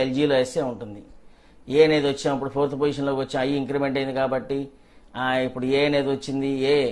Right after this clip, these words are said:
is less than I అయిందా? అంటే ఇప్పుడు ఎల్సీలో ఎవరవుతారు? జీ, I పోయి ఏ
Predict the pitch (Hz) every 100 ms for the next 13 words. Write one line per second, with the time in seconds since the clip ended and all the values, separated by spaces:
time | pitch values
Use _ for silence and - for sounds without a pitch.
0 | - 139 127 135 131 117 147 147 139 110
1 | - - - 139 151 147 143 139 135 101
2 | 127 120 135 135 139 160 156 143 147 147
3 | 147 147 131 107 143 135 127 131 151 147
4 | 151 185 165 113 - 131